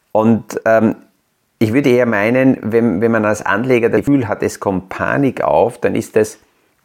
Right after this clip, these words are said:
gut, ein Alarmsignal und sollte zeigen, dass man nicht die richtige Strategie fährt,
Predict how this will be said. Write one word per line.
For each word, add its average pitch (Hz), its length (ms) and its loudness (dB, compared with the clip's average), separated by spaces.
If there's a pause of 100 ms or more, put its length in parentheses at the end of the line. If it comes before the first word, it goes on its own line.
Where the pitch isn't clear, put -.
(120)
gut, 135 460 2 (460)
ein 104 120 0
Alarmsignal 113 1080 0 (500)
und 113 200 0
sollte 117 340 -2
zeigen, 104 460 0
dass 110 180 -2
man 107 280 0 (380)
nicht 123 300 0
die 117 60 4
richtige 110 420 -2
Strategie 98 560 -4
fährt, - 460 -2